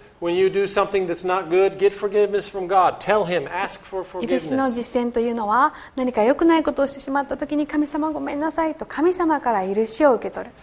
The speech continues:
Speaker 1: And then also give forgiveness to other people.
Speaker 2: そしてまた、許しを他の人にも与える。
Speaker 1: Why is forgiveness important?
Speaker 2: なんでそんなに許しは大切なんでしょうか？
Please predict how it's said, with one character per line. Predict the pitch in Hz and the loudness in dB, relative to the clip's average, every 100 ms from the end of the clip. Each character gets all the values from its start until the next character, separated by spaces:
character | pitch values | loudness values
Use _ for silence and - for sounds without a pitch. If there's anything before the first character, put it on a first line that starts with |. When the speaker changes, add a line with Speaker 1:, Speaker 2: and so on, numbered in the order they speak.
| 156 | 2
Speaker 1:
And | 175 | 6
then | 196 | 8
also | 208 220 202 | 8 8 4
give | 156 226 | 2 2
forgiveness | 214 - 208 196 208 214 202 - | 2 0 -2 0 0 0 -2 -2
to | 220 | -2
other | 208 | 0
people. | 202 220 208 165 147 | -4 -6 -6 -8 -8
Speaker 2:
そ | - 240 | -10 -6
し | |
て | - | 0
ま | 269 277 | 2 4
た、 | 285 359 - - - | 4 4 4 -6 -12
許 | 233 302 | 0 2
し | 311 - | 2 4
を | 349 | 4
他 | 254 - - | 4 0 0
の | 339 | 2
人 | 381 427 | 2 2
に | 403 | 4
も | 285 - | 4 2
与 | - 214 202 | -2 -4 -4
え | |
る。 | - - - - - 170 | -4 -8 -20 -20 -6 4
Speaker 1:
Why | 196 294 | 6 6
is | 330 | 2
forgiveness | - 302 311 302 240 220 | -4 -6 -4 -2 0 -2
important? | 170 165 175 269 - - - - | 0 0 2 -2 -6 -18 -20 -6
Speaker 2:
な | 320 | 2
ん | 370 | 4
で | 359 | 4
そ | 302 | 2
ん | 277 | 2
な | 262 | 2
に | 247 240 | 2 2
許 | 247 | 2
し | 262 | 2
は | 226 | 2
大 | 220 220 | 2 -4
切 | 220 233 | -4 -4
な | |
ん | 214 | -4
で | |
し | 196 | -4
ょ | 202 | -8
う | |
か？ | - | -10